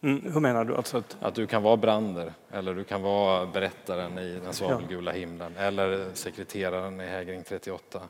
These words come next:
Speaker 1: Ja.
Speaker 2: Du kan vara det på riktigt när du skriver. Och
Speaker 1: Så
Speaker 2: att
Speaker 1: känns det när jag skriver. Alltså jag har ett väldigt inlevande sätt att skriva. Och jag har nog, alltså den tanke jag har tänkt,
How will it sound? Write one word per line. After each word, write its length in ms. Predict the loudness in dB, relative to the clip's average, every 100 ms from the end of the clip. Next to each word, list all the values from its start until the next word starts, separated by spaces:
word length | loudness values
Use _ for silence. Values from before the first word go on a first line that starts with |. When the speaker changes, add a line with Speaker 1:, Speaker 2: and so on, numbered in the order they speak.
| -14
Speaker 1:
Ja. 200 | -14 -14 -10
Speaker 2:
Du 120 | -6
kan 160 | -2 0
vara 100 | 0
det 80 |
på 100 | 0
riktigt 500 | -2 -4 -6 -8 -6
när 100 | -6
du 60 | -6
skriver. 440 | -4 -4 -4 -8 -12 -16 -4
Och 60 | 4
Speaker 1:
Så 100 | 4
Speaker 2:
att 100 | 8
Speaker 1:
känns 220 | 6 6
det 60 | 2
när 140 | 4
jag 100 | 4
skriver. 460 | 2 2 4 4 2
Alltså 300 | -2 -2 0
jag 120 | 2
har 160 | 2 2
ett 400 | 2 -2 -14 -4
väldigt 340 | 2 2 2
inlevande 560 | 0 4 6 6 2 -4
sätt 220 | -4 -4
att 40 | -6
skriva. 400 | -4 2 4 4
Och 120 | 4
jag 100 | 4
har 100 | 4
nog, 220 | 2 2
alltså 200 | 0 0
den 180 | 0 0
tanke 340 | 2 0 2 2
jag 120 | 4
har 100 | 2
tänkt, 400 | 0 -2 -2 -14